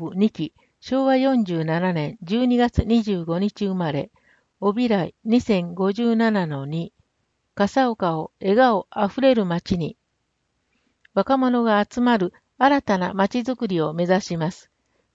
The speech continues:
具体的には、テレワークによる実効性の高い働く場所づくりに取り組みます。坂本公明六期、昭和二十四年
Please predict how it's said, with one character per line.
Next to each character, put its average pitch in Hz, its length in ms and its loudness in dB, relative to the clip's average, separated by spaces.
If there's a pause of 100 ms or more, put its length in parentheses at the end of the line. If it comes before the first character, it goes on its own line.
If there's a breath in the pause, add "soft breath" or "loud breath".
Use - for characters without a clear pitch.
具 202 80 0
体 254 240 4
的 240 240 2
に 220 140 2
は、 175 320 -2
テ 233 100 6
レ 254 120 4
ワ 269 140 6
ー 254 40 2
ク 202 160 -6
に 180 120 -4
よ 160 160 -2
る 160 240 -12
実 202 240 -4
効 269 200 -2
性 240 240 2
の 220 120 0
高 214 320 0
い 180 140 0 (280 soft breath)
働 254 440 4
く 247 100 -6
場 233 140 2
所 247 140 -2
づ 247 160 -6
く 233 100 -2
り 190 140 -2
に 165 180 -6
取 196 240 -2
り - 20 -2
組 180 200 -4
み 170 60 -6
ま 156 180 -4
す。 - 180 -16 (1200)
坂 254 320 -2
本 240 320 -2
公 - 220 -2
明 233 280 2 (360)
六 226 180 2 (140)
期、 160 200 -6 (640)
昭 262 300 0
和 247 140 2
二 240 180 4
十 180 160 -2
四 156 220 -2
年 170 240 -4